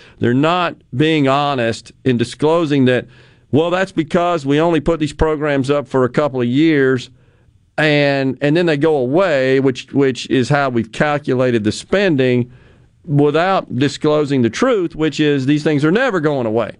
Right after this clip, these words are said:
And the spending is considerably higher. And that it is not paid for. And that it is not free. It's not zero. Somebody's hitting the hip and paying. And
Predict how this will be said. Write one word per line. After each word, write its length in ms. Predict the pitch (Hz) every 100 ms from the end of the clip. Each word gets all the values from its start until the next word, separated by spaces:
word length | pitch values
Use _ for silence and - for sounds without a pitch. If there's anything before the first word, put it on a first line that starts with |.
| _ -
And 140 | 143
the 40 | 143
spending 440 | - 165 165 160
is 240 | 143 117 110
considerably 1080 | - 208 208 185 - 214 247 269 220 160 143
higher. 400 | - 120 98 - _ _ _ _ _ _ -
And 160 | 165
that 200 | 202 226
it 100 | 220
is 180 | 226 196
not 500 | 202 233 254 214 -
paid 280 | 170 143 104
for. 360 | - 110 - - _ - - -
And 160 | 180
that 100 | 220
it 120 | 233 226
is 140 | 196
not 320 | 214 240 240
free. 500 | 226 220 233 247 185
It's 140 | 113 -
not 240 | 190 208
zero. 640 | 160 160 214 202 175 95 - _ _ _ _ _
Somebody's 540 | - 175 226 220 190 160
hitting 220 | 208 -
the 80 | 170
hip 200 | 190 147
and 100 | 139
paying. 480 | 185 220 165 165 - _ _ _
And 580 | - 175 180 180 160 143